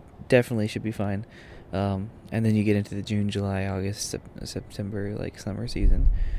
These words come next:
Um, so our plan right now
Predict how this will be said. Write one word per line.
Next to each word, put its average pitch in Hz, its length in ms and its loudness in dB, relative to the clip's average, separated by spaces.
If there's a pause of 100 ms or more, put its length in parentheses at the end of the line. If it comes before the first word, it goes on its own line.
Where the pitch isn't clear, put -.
(280)
Um, 104 420 -2 (880)
so 101 480 0 (1800)
our 131 640 8
plan 165 840 2
right 120 220 0
now 117 380 0